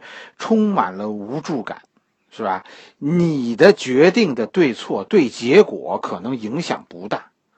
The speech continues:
一切似乎都被归结为命运，一切变得似乎都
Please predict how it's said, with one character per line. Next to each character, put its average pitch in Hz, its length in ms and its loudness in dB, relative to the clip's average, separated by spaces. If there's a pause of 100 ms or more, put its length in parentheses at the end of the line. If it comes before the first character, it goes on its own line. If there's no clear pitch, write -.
(180)
一 151 320 0
切 175 320 4
似 120 240 -6
乎 131 240 -6
都 135 240 0
被 120 160 -2
归 180 320 -4
结 131 260 -2
为 135 240 0 (800)
命 165 340 2
运， 92 200 -20 (1900)
一 240 200 2
切 196 280 0
变 107 200 -6
得 87 120 -14
似 - 180 -16
乎 104 200 -18
都 101 220 -14